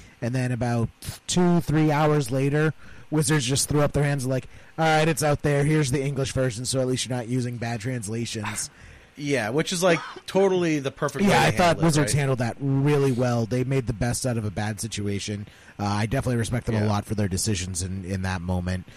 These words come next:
Speaker 1: Um, but in the meantime, like, I'm in all these group chats, and we're on there, like,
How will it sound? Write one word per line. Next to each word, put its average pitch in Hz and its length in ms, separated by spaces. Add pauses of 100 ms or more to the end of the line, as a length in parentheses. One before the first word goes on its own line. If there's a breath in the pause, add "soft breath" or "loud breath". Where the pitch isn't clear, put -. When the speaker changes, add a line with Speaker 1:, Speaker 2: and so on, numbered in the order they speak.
(300 loud breath)
Speaker 1:
Um, 135 400 (240 loud breath)
but 175 80
in 175 80
the 170 80
meantime, 165 500
like, 151 240
I'm 160 160
in 175 100
all 170 160
these 165 220
group 151 240
chats, 131 400
and 165 160
we're 156 100
on 160 140
there, 170 180
like, 156 300